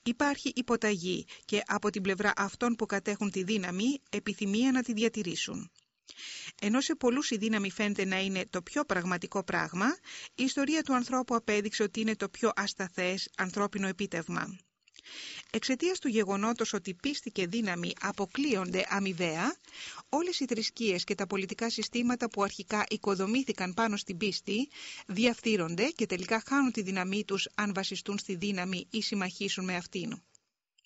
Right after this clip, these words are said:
Το να πιστεύεις απαιτεί θάρρος, ικανότητα να αναλαμβάνεις ένα κίνδυνο, να είσαι έτοιμος ακόμα και να δεχτείς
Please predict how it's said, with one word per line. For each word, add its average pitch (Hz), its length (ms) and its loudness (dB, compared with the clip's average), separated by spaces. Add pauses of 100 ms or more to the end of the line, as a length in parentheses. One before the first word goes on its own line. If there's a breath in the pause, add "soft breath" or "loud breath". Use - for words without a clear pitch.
(580 loud breath)
Το 196 100 0
να 190 140 0
πιστεύεις 220 680 0
απαιτεί 214 380 0
θάρρος, 160 560 -4 (120)
ικανότητα 226 720 0
να 214 200 0
αναλαμβάνεις 208 840 0
ένα 214 200 0
κίνδυνο, 165 600 -4 (320 loud breath)
να 220 100 2
είσαι 240 320 2
έτοιμος 240 480 0
ακόμα 233 420 2
και 214 120 0
να 202 100 0
δεχτείς 196 380 -2